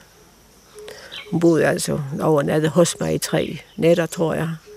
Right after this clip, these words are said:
Men en morgenstund, øh, så kom Marie ind og gik ind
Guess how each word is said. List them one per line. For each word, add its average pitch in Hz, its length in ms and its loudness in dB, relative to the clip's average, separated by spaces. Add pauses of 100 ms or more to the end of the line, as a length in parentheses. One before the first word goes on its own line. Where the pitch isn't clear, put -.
(340)
Men 196 160 8
en 214 120 6
morgenstund, 190 1040 4 (920)
øh, 147 420 4 (2000)
så - 180 0
kom 180 220 2
Marie 175 440 4
ind 170 260 4 (1500)
og 165 180 2
gik 175 200 2
ind 226 200 6